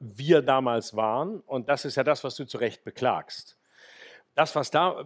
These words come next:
viele Leute haben damals Dinge gesagt, zu denen sie heute nicht mehr stehen. Und das stimmt ja auch. Es gab Leute, die damals härteste Maßnahmen befürwortet haben und heute so tun, als wären sie immer für die Freiheit gewesen und als sei das ja eigentlich immer nur ein Irrtum gewesen.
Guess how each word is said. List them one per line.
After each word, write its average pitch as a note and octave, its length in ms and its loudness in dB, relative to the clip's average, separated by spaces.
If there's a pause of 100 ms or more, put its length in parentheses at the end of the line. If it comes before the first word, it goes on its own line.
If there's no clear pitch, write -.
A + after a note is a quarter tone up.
(640)
viele A#3+ 320 2
Leute E3+ 360 2
haben C#3 360 0
damals F#3+ 680 2
Dinge E3 260 0
gesagt, C3 500 2
zu D3+ 80 -8
denen C#3 160 -2
sie B2 80 -6
heute A2 280 -4
nicht A2 140 -10
mehr A#2+ 120 -6
stehen. - 400 -10 (420)
Und B2 80 -10
das C3 120 -2
stimmt B2 260 -2
ja F#2 120 -6
auch. - 240 -18
Es C3+ 140 -8
gab D3+ 160 4
Leute, E3+ 360 2
die D3+ 140 -6
damals C#3+ 500 0
härteste F#3 640 2
Maßnahmen D3 360 0
befürwortet B2+ 560 0
haben A#2+ 200 2 (220)
und D3 120 2
heute F#3 160 6
so D#3+ 140 0
tun, F#3+ 240 0
als D#3 100 2
wären D3+ 160 4
sie D3 100 0
immer F3 200 4
für C#3+ 80 -4
die C3+ 80 -2
Freiheit C3+ 440 2
gewesen A2 460 -6 (220)
und D3 120 0
als C#3+ 140 4
sei C3+ 160 2
das D#3 160 2
ja C#3 160 4
eigentlich D3 440 0
immer C3+ 180 2
nur C3 120 2
ein B2+ 60 -4
Irrtum A2+ 320 -8
gewesen. E2 380 -18